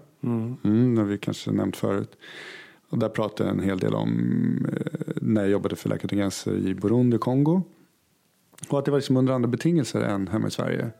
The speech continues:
Speaker 1: Mm.
Speaker 2: Och vad, <clears throat> jag gjorde kejsarsnitt, det skulle jag inte gjort hemma. Eh, jag gjorde liksom en del medicinska saker där som jag tyckte att jag var tvungen att göra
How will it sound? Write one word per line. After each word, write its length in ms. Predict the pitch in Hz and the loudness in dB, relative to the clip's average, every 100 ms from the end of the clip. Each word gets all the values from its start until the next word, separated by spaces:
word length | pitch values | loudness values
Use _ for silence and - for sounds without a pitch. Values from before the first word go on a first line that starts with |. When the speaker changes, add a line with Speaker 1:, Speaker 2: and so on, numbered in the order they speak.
| - | -8
Speaker 1:
Mm. 300 | - 113 113 | -2 0 0
Speaker 2:
Och 240 | 120 120 107 | 0 0 0
vad, 360 | 110 107 107 104 - _ _ | 0 0 -2 -4 -14 _ _
<clears throat> 400 | - 156 123 113 147 | 2 2 2 0 0
jag 120 | 123 | 2
gjorde 160 | 110 | 2
kejsarsnitt, 680 | 107 117 101 98 101 113 - | 2 0 0 0 2 0 -2
det 100 | 120 | -4
skulle 180 | 107 107 | 0 0
jag 60 | 92 | 0
inte 120 | 98 | -2
gjort 80 | 95 | -2
hemma. 460 | 104 95 92 110 120 - - - - _ | 0 0 0 0 -4 -12 -20 -20 -20 _
Eh, 460 | 113 110 107 - 120 | -2 0 0 0 2
jag 100 | 113 | 2
gjorde 640 | 107 98 101 98 101 101 - - _ - | 2 0 0 0 0 -2 -6 -14 _ -6
liksom 360 | - 101 - - - _ 151 | -2 -2 -4 -8 -18 _ 0
en 80 | |
del 260 | 127 113 107 | 2 2 2
medicinska 500 | 113 113 139 131 123 | 2 2 0 0 -2
saker 280 | - 104 101 | -4 -2 -2
där 160 | 101 | -2
som 260 | - - 135 | -2 0 2
jag 300 | 123 - - | 2 -2 -4
tyckte 380 | 123 - - 131 | -4 -4 -4 -4
att 120 | - | 0
jag 180 | 113 110 - | 0 -2 -4
var 140 | 135 | -6
tvungen 280 | 107 113 101 | -2 0 2
att 60 | 98 | 0
göra 360 | 95 92 92 | 0 -2 -4